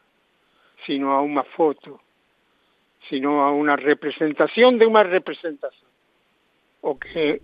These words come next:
moito duro, moito grave, e uno, un dos, dos problemas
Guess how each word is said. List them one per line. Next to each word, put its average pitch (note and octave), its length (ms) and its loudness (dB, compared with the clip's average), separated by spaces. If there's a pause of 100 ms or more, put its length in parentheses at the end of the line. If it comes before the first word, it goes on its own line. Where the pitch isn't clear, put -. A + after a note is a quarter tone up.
moito E3+ 720 -2
duro, D#3+ 440 0 (680)
moito F#3 440 4
grave, D3+ 520 6 (1040)
e E3+ 320 -4 (100)
uno, F3 580 0 (440)
un G#3+ 200 0
dos, F3 260 4 (840)
dos - 140 0
problemas F3 1080 4